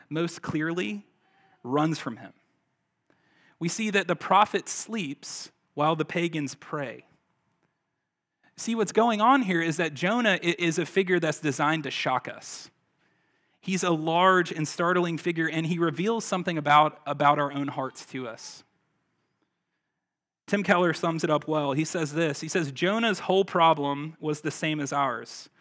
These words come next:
a conviction that if we fully surrender our will to God, he will not be committed to our good and joy." Jonah had this conviction that, that deep down,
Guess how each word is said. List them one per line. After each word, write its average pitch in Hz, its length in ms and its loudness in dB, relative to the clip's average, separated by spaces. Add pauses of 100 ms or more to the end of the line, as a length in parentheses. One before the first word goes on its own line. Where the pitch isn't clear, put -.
(460)
a - 80 -4
conviction 170 600 -2
that 151 100 -2
if 160 100 -4
we 175 100 -2
fully 220 440 -2
surrender 175 520 0
our 147 160 0
will 151 220 -2
to 147 140 -8
God, 127 500 -2 (400)
he - 140 -8
will 151 140 -2
not 151 340 2
be 151 100 -2
committed 147 420 -4
to 139 120 -8
our 123 100 -8
good 123 220 -8
and 120 100 -12
joy." 117 380 -14 (2250)
Jonah 214 320 4
had 185 220 2
this 175 160 -2
conviction 151 520 -6
that, 139 200 -8
that 131 240 -4
deep 185 340 -6
down, 139 460 -2